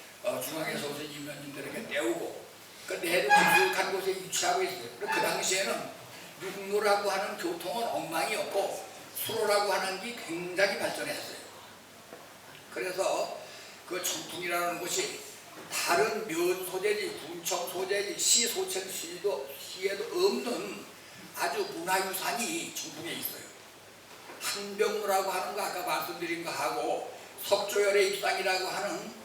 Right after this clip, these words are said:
그 보물이 있습니다. 그 다음에 파령로, 금남로, 금병현,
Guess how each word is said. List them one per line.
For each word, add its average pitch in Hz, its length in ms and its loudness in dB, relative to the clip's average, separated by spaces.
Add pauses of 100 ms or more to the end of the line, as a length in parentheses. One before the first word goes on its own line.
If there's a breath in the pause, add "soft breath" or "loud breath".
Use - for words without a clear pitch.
(260)
그 175 160 -4
보물이 170 540 0
있습니다. - 580 -8 (1300)
그 165 120 -2
다음에 196 540 4
파령로, 196 800 -2 (200)
금남로, 190 720 -4
금병현, 170 800 -2